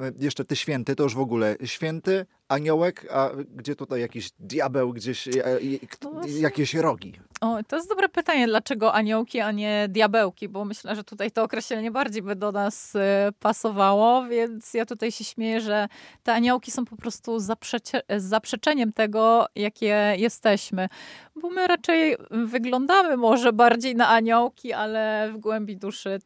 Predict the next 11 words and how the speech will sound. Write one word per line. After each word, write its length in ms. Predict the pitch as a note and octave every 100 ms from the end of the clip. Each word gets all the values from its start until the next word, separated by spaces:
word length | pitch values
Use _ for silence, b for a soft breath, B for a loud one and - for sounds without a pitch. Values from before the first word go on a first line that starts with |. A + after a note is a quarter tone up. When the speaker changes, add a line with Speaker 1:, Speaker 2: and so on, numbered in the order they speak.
| _
Speaker 2:
totalnie 540 | G3+ G3+ G3+ F#3+ F#3 F3+
nimi 240 | F3 F3+
nie 140 | F#3
jesteśmy. 540 | F3 - D#3+ - - F3
Speaker 1:
Bo 120 | C#4+
uprawiasz 360 | A4 - F#4+ A2+
właściwie 380 | C3+ - C#3+ C3+
sport 320 | - C3+ C3
indywidualny, 840 | C3 B2+ B2+ B2+ B2+ G#2+ F2+ E2+
e, 200 | - G#2
natomiast 640 | G#2 A2+ A#2+ A#2+ A2+ -